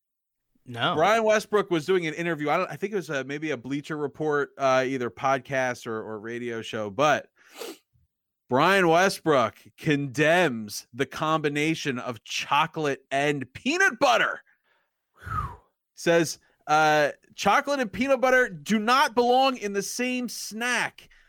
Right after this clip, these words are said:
Speaker 2: Everyone knows this." He says, "Keep, uh, keep Reese's away from him." He, he doesn't think, uh, chocolate and peanut butter should occupy the same space, although he does endor-, endorse peanut butter and jelly.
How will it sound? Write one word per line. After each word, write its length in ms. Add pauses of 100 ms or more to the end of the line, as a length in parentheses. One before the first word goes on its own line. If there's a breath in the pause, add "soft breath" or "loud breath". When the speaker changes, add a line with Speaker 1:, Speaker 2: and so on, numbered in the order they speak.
(440 soft breath)
Speaker 2:
Everyone 800
knows 480
this." 580
He 140
says, 240
"Keep, 480
uh, 360
keep 260
Reese's 680
away 460
from 280
him." 440 (320 soft breath)
He, 160 (180)
he 220
doesn't 340
think, 340
uh, 200
chocolate 420
and 80
peanut 220
butter 180
should 240
occupy 560
the 140
same 340
space, 460 (320 loud breath)
although 260
he 160
does 380
endor-, 640 (120)
endorse 440
peanut 240
butter 180
and 260
jelly. 560